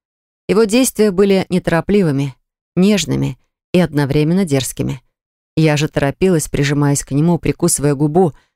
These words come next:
прекрасно чувствовала силу возбуждения Рива. «Я люблю тебя», прошептала невольно, пытаясь вложить в свои слова все эмоции, что захватили меня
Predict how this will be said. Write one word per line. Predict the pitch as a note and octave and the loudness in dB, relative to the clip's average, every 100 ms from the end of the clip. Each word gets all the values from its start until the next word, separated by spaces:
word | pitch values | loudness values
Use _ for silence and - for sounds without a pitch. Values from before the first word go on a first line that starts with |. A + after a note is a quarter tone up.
| - | -6
прекрасно | - - F#3 - E3 | -4 -2 -2 -2 -2
чувствовала | - F#3 - D#3 D3+ | 0 -2 0 0 0
силу | - D#3 C#3 | 0 0 0
возбуждения | D3 C3+ D3 D#3 C#3+ D3 | -2 -2 -2 0 0 2
Рива. | D3 C#3 C#3+ _ _ _ _ _ _ _ | 2 0 -4 _ _ _ _ _ _ _
«Я | F#3+ | 0
люблю | F3 F3 G3 | 0 0 -2
тебя», | - - C3+ _ _ _ _ - | -2 -6 -8 _ _ _ _ -4
прошептала | F3 - F#3 - F3+ E3 | -2 0 -2 0 0 2
невольно, | E3 D#3+ F#3+ E3+ D#3+ - _ _ _ - | 0 2 2 2 -2 -6 _ _ _ -10
пытаясь | - A3+ A3+ - | -4 0 0 0
вложить | E3 E3+ F3 G3+ | 0 0 0 -2
в | |
свои | - D#3+ D#3 | -4 -2 -2
слова | - D3+ D#3+ | 0 -2 -2
все | D#3 - G#3 | -4 -2 -2
эмоции, | D#3+ E3 D#3 C#3+ | 0 -2 -2 -4
что | - D3 | -2 -2
захватили | C3 - C3 - E3 C3 | -4 -4 -4 -2 -2 0
меня | C3 B2+ | -2 -2